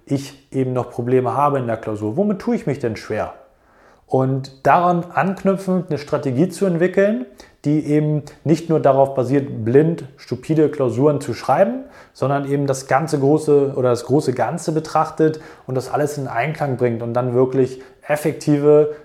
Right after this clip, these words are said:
in der Zeit effektive Fortschritte ermöglicht, die nicht sozusagen rein an das, an eine quantitative Anzahl von irgendwelchen anderen Sachen, wie zum Beispiel Klausuren gebunden ist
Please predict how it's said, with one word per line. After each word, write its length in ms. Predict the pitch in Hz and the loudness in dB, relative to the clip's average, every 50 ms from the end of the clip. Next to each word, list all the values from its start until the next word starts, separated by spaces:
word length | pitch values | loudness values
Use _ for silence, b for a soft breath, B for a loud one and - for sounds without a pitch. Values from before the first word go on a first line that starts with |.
| B _ | B _
in 80 | - 131 | -4 -2
der 160 | 131 123 117 | -2 -2 -4
Zeit 460 | - - - 131 131 190 - - - | -4 -4 -2 0 0 0 -2 -4 -2
effektive 500 | 147 160 160 - 156 - - 160 147 143 | -2 -2 0 0 -4 -4 -2 -2 0 0
Fortschritte 540 | 135 139 - 139 147 143 - - 139 - 131 | -2 -2 0 0 0 0 -2 -6 -6 -4 -2
ermöglicht, 640 | 127 120 127 143 - - 190 185 196 196 190 - - | -2 0 2 2 2 2 4 2 2 2 0 -4 -6
die 80 | 147 135 | -4 -4
nicht 320 | 139 139 139 - - - | -4 -4 -6 -8 -10 -4
sozusagen 500 | - 135 139 - - 131 135 131 131 123 | -4 -4 -4 -2 0 0 0 2 2 0
rein 320 | 113 117 123 135 143 143 | 0 0 0 0 0 -2
an 140 | 139 135 131 | -4 -2 -2
das, 240 | 127 120 - - B B B B B B | -2 -2 -2 -4 B B B B B B
an 120 | - 123 127 | -10 -6 -4
eine 180 | 127 123 120 | -2 -2 -4
quantitative 800 | - - - - 131 - 160 151 - 147 - - 151 139 131 127 | -4 -6 -4 -2 0 0 0 -2 -2 -4 -2 -2 -2 -2 0 -2
Anzahl 440 | 110 113 139 165 - - 165 151 147 | -2 -2 -4 -4 -2 0 2 0 0
von 240 | 147 - 139 131 131 | 0 -2 -6 -4 -2
irgendwelchen 760 | 139 143 139 139 135 131 - - - - 135 131 131 139 127 | -2 -2 -2 -2 -6 -8 -10 -14 -8 -2 -2 -2 -2 -2 -6
anderen 300 | 120 127 156 160 156 139 | -6 -4 -4 -2 -2 2
Sachen, 360 | 131 147 147 147 143 135 127 | 2 2 2 2 0 0 0
wie 100 | 151 156 | 0 0
zum 180 | - - 151 | 0 -2 0
Beispiel 320 | 143 143 143 143 - - 139 | 2 2 2 2 0 -6 -8
Klausuren 440 | - - 135 123 127 143 170 175 170 | -4 -2 -2 0 0 0 0 2 2
gebunden 400 | 165 143 151 160 156 143 151 156 | 2 2 2 2 2 0 -4 -2
ist 400 | 156 151 147 - - - _ | -2 -4 -4 -6 -14 -18 _